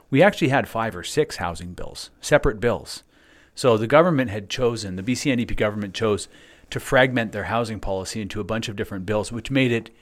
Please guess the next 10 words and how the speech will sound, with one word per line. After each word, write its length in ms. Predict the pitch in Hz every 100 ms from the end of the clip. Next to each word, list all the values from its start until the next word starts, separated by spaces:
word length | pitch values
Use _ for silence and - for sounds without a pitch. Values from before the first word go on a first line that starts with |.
| _ _
nearly 300 | 156 175 139
impossible 540 | 107 117 170 117 95 98
for 140 | 113
legislators 640 | 104 104 104 - 107 98 -
to 200 | - -
actually 400 | 113 - 123 113
be 200 | 107 101
able 180 | 98
to 140 | 98 107
debate 440 | 98 90 104 113